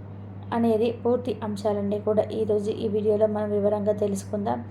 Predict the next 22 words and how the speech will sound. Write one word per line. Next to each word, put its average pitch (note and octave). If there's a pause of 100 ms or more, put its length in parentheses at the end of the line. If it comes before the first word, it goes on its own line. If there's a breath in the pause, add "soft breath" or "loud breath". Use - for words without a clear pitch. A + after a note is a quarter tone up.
(480 loud breath)
వీడియోలోకి A3
వెళ్ళే G#3
ముందు G3+
మా G#3
చిన్న G#3
రిక్వెస్ట్ G#3+
ఏమిటంటే, G#3+ (520 loud breath)
ఇదివరకు A3+
మా A3
ఛానల్ని G#3+
సబ్స్క్రైబ్ G#3+
చేసుకొని G#3+
వారు G#3
ఎవరైనా G#3
ఉంటే G#3 (520 loud breath)
సబ్స్క్రైబ్ A3 (260)
తప్పకుండా G#3+
చేసుకోండి. G#3+ (500 loud breath)
పక్కనే A3+
ఉన్న G#3+
బెల్ G#3+
ఐకాన్ని G#3+